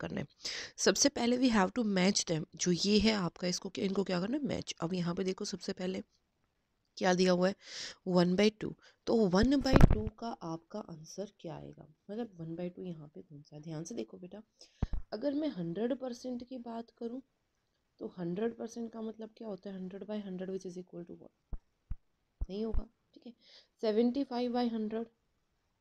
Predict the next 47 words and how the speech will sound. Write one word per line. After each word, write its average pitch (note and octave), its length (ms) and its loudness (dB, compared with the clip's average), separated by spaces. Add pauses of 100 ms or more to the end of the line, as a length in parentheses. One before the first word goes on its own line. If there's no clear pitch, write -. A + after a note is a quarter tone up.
(340)
क्योंकि G3+ 160 -2
सेवेंटी G3+ 400 0
फ़ाइव F#3+ 280 -8
का G3+ 180 -8
मतलब G#3 320 -8
क्या G3+ 100 -12
होता F#3 240 -12
है, A#3+ 60 -14 (440)
ठीक - 140 -2
है, G#3 80 -2 (400)
तो F#3 40 -18
ट्वेंटी F#3+ 320 -4
फ़ाइव G3+ 280 -4 (100)
थ्री G#3+ 180 -10
सा, D4+ 160 -4
ट्वेंटी E3+ 300 -6
फ़ाइव D#3 220 -12
फ़ोर, D3 1080 -8
फ़ोर D#3 200 -18
भी F#3 120 -12
नहीं F#3+ 140 -10
हुआ। F3 180 -12 (440)
फिर D#4 100 -4
फ़िफ़्टी, D#3+ 460 -8 (320)
फ़िफ़्टी B3 460 -8
बाई G3 300 0
हंड्रेड, D3 420 -6
तो E3 120 -16
कितना G3+ 320 -10
आ G3 40 -6
गया, G#3+ 140 -6
फ़िफ़्टी G3+ 320 -12
वन F#3 160 -6
सा G#3+ 160 -6
फ़िफ़्टी D#3 320 -16
टू - 220 -18
सा, - 180 -20 (220)
तो - 160 -10
यानी E3 220 -4
कि G3+ 100 -12
कौन F3+ 200 -10
सा F3+ 120 -12
option F3+ 260 -4
आपका E3+ 240 -12
correct - 460 -20
है, C4+ 80 -12
डी, - 260 -20